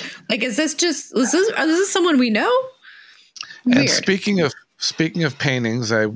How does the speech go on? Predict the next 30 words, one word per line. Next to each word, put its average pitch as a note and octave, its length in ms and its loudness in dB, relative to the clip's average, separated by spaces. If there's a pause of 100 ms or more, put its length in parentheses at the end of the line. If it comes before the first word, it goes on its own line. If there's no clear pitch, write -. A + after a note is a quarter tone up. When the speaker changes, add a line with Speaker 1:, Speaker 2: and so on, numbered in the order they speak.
(720)
Speaker 2:
do C#3 140 0
wanna B2+ 260 0
go A2 120 0
back A2 340 0
to, G2+ 340 -2
uh, F#2 380 -4
J G2+ 200 -2
R's G#2 200 0
meeting G#2 160 -2
with F#2 100 -6
Franklin F#2+ 400 -4
Horner, G2+ 460 -4
and F#2 160 -8
he G2+ 100 -6
goes, G2 320 -4
Speaker 1:
Hmm. - 460 -4 (260)
Speaker 2:
looks C3+ 240 -2
at B2+ 120 -6
the - 60 -12
painting C3 320 -2
on B2 100 -2
the A#2 60 -2
wall, A#2 280 2
is A2 120 -2
like, G#2 200 -6 (260)
"Oh, A3+ 160 2
are B2+ 40 2
those B2 220 0
your C#3+ 140 2
horses?" F3 540 0